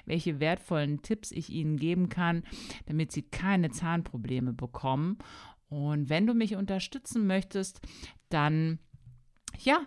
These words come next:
freue ich mich natürlich über eine Fünf-Sterne-Rezession unter diesem Podcast, damit wir einfach nach oben ploppen, mehr davon einfach an Menschen profitieren können. Ich letztendlich weiß,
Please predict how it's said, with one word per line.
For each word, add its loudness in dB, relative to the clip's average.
freue 2
ich 0
mich 4
natürlich 0
über -4
eine -2
Fünf-Sterne-Rezession -2
unter 0
diesem -2
Podcast, 0
damit -2
wir -6
einfach -6
nach -4
oben 0
ploppen, 2
mehr 4
davon -2
einfach -2
an -4
Menschen -2
profitieren -2
können. -2
Ich 2
letztendlich -2
weiß, 4